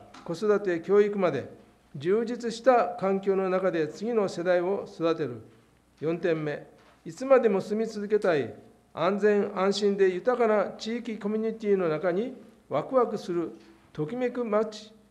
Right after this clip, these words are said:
を作るとしておられます。そして観光面で力を入れていくとして、道の駅や花月楼や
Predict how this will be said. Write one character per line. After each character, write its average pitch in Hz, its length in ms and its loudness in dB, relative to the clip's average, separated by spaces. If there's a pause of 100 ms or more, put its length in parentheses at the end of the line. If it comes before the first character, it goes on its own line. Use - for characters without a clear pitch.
(100)
を 226 440 0
作 - 200 -8
る 202 120 2
と 165 120 -2
し - 80 -6
て 202 400 2
お 160 60 -2
ら 147 100 0
れ 143 80 -2
ま 131 120 -4
す。 - 220 -18 (1600)
そ 247 160 0
し 247 80 -4
て 190 500 4
観 226 220 2
光 240 200 10
面 180 220 2
で 156 320 -2
力 208 320 2
を 160 80 2
入 160 120 -4
れ 190 120 4
て 190 140 2
い 180 60 0
く 185 80 -12
と 143 120 -4
し 131 80 -10
て、 175 240 -4 (420)
道 160 180 -2
の 190 160 0
駅 180 220 0
や 160 360 2
花 160 180 -4
月 196 220 -2
楼 175 200 2
や 113 140 -4